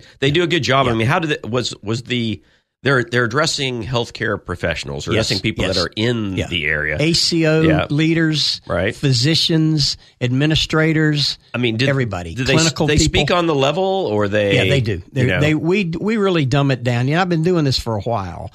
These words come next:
Speaker 2: and I come up with all the questions,
Speaker 1: Right.
Speaker 2: and then we discuss them with the panel. And, I mean, Doctor, uh, Mohammed Diab flew down from New York
Speaker 1: Just come
Speaker 2: just
Speaker 1: down.
Speaker 2: to be
Speaker 1: That's
Speaker 2: in this
Speaker 1: great. Yep,
Speaker 2: panel.
Speaker 1: yep.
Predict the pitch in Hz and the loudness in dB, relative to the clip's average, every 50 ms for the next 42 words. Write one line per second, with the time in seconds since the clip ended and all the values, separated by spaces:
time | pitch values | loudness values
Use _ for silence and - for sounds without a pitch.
0 | - - - _ _ 120 127 139 165 180 - - 196 180 180 175 139 165 143 135 | -18 -20 -20 _ _ 0 2 2 2 0 0 0 0 2 2 0 0 0 2 2
1 | 135 147 165 190 - - - 135 120 117 - - 139 127 139 143 - - - 95 | 2 2 2 0 -2 0 0 2 2 0 -2 -2 -2 -2 -2 -2 -4 -4 -2 0
2 | 92 92 - 117 127 127 127 123 139 139 127 127 120 - - - 156 147 135 - | 0 0 0 0 0 0 0 -2 -2 -4 -4 -2 -4 -4 -2 -2 -2 0 0 -2
3 | - 156 143 147 147 143 160 135 - 156 131 127 123 117 120 123 - - - - | -2 -2 -2 -2 -2 -4 -4 -4 -2 -2 -2 -2 -2 -4 -4 -6 -8 -10 -20 -20
4 | - _ - 123 123 120 123 117 - 139 135 135 135 123 120 139 147 160 - - | -20 _ -4 -2 0 0 -2 -2 -2 0 0 0 0 2 2 2 0 0 0 -2
5 | 151 127 123 117 110 110 110 107 104 110 110 - - 117 120 120 123 156 160 160 | 0 0 0 0 0 0 0 0 -2 -2 -4 -6 -6 -4 -2 0 0 0 0 0
6 | 156 139 143 143 160 196 220 185 139 123 - - 160 156 147 156 151 156 165 151 | 0 0 0 0 2 0 0 0 -2 -2 -4 -2 -2 0 0 2 2 0 0 -2
7 | - 156 156 165 170 185 190 214 233 240 214 _ _ - - _ _ _ - 104 | -2 -2 -2 -2 -2 -2 -2 -2 -4 -4 -6 _ _ -20 -20 _ _ _ -6 -6
8 | - - - 151 156 90 90 90 131 131 143 143 143 143 143 - - - - 170 | -4 -2 0 0 2 2 0 2 2 2 2 2 2 2 2 0 -2 0 0 0
9 | 185 214 190 131 85 80 - - 98 98 - | 0 0 -2 -4 -6 -6 -4 -4 -2 -2 -4